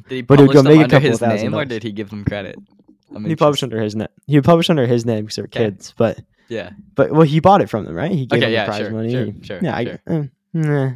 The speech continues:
Speaker 2: eh, maybe a little weird. But, um, then he said at the end, his, his new little twist was he's using Chat G P T to
Speaker 1: I
Speaker 2: write
Speaker 1: knew it, bro.
Speaker 2: I
Speaker 1: I
Speaker 2: knew
Speaker 1: saw
Speaker 2: you
Speaker 1: this
Speaker 2: had
Speaker 1: shit
Speaker 2: it,
Speaker 1: coming
Speaker 2: yeah.
Speaker 1: from a mile
Speaker 2: <laughs>
Speaker 1: away. <laughs>
Speaker 2: So he used Chat G P T to write a story, and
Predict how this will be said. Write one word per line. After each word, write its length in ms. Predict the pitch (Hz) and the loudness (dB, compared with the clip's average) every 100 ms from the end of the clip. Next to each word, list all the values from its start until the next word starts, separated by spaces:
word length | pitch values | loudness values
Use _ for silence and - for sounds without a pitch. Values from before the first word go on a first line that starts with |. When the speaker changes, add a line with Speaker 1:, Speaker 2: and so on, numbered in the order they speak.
| 127 | -8
Speaker 2:
eh, 320 | 190 147 113 127 | -8 -6 -6 -2
maybe 120 | 135 | 2
a 40 | |
little 160 | 123 117 | 4 2
weird. 220 | 101 92 - _ _ _ _ _ 143 | 0 -6 -10 _ _ _ _ _ 2
But, 200 | 147 135 | 4 6
um, 300 | 123 104 95 _ _ _ _ - | 4 0 -8 _ _ _ _ -6
then 220 | 139 180 | 2 4
he 120 | 175 | 4
said 300 | 160 143 120 | 4 4 4
at 180 | 120 120 | 0 -2
the 80 | 123 | -2
end, 180 | 110 120 | -2 -4
his, 140 | 123 135 | -4 -2
his 160 | 139 | 0
new 100 | 139 | 0
little 200 | 139 120 | 0 0
twist 500 | 113 - 147 120 - - | -2 -2 2 2 0 -10
was 200 | 127 131 | -6 -2
he's 180 | 139 131 | 0 4
using 260 | 156 139 113 | 4 4 -2
Chat 320 | - 139 135 | 0 0 2
G 140 | 135 | 0
P 120 | 131 117 | 0 -4
T 400 | - 135 113 120 - - | 0 0 0 -8 -16 -4
to 260 | 131 117 104 - - | 2 4 4 2 -2
Speaker 1:
I 120 | 160 | -6
Speaker 2:
write 200 | 156 139 | 4 6
Speaker 1:
knew 160 | 196 269 | 6 4
it, 180 | 240 180 | 2 4
bro. 120 | 190 | 4
Speaker 2:
I 140 | 208 | 6
Speaker 1:
I 20 | 190 | 8
Speaker 2:
knew 100 | 175 | 8
Speaker 1:
saw 120 | 170 | 8
Speaker 2:
you 40 | |
Speaker 1:
this 100 | 165 | 8
Speaker 2:
had 80 | 135 | 8
Speaker 1:
shit 80 | - | 6
Speaker 2:
it, 20 | |
Speaker 1:
coming 160 | 226 214 | 4 4
Speaker 2:
yeah. 180 | 196 175 | 4 4
Speaker 1:
from 60 | |
a 20 | |
mile 440 | 190 269 285 269 226 | 8 10 10 10 10
Speaker 2:
<laughs> 1160 | 185 349 - 370 392 - 254 220 220 196 185 | 8 8 6 0 -4 0 2 4 2 0 0
Speaker 1:
away. 80 | - | 0
<laughs> 0 | |
Speaker 2:
So 240 | - 175 139 - - 156 | 4 4 4 -4 -20 -2
he 80 | 180 | 4
used 200 | 175 185 | 6 4
Chat 280 | - 170 160 | 4 6 6
G 120 | 175 | 2
P 140 | 190 202 | 0 0
T 260 | - 147 | 4 4
to 180 | 180 165 | 4 4
write 140 | 156 - | 4 4
a 100 | 143 | 2
story, 460 | - 170 135 120 - | 4 6 6 4 4
and 220 | 147 147 | 4 4